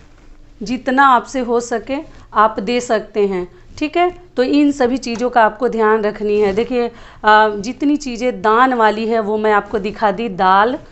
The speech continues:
तिल, चिवड़ा, गुड़, अगर देना चाहें तब। अगर चिवड़ा गुड़ नहीं भी रहेगा तो इतनी चीज़ें तो आपको ज़रूर दान करने के लिए अपने हस्बैंड को या अपने ससुर जी को या आपके घर में जो ही हैं,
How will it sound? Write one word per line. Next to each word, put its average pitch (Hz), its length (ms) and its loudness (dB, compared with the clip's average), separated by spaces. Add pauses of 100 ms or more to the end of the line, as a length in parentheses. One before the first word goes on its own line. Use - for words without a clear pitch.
(280)
तिल, 226 420 -4 (320)
चिवड़ा, 233 440 2
गुड़, 226 360 -2
अगर 240 320 0
देना 240 400 0
चाहें 233 440 -2
तब। 185 340 0 (400)
अगर 220 200 0
चिवड़ा 285 380 0
गुड़ 285 220 0
नहीं 269 340 0
भी 285 120 0
रहेगा 262 320 2
तो 277 120 -6
इतनी 339 420 4
चीज़ें 285 360 -2
तो 294 140 -4
आपको 247 360 2
ज़रूर 233 440 -4
दान 226 320 0
करने 226 320 -4
के 233 140 -10
लिए 226 220 -4 (380)
अपने 233 300 -2
हस्बैंड 214 500 -4
को 214 260 -2
या 208 180 0
अपने 202 240 -4
ससुर 233 380 -8
जी 202 160 -12
को 214 240 -2
या 226 140 2
आपके 262 280 0
घर 262 180 -4
में 294 220 -2
जो 294 220 0
ही 302 240 2
हैं, 269 260 -4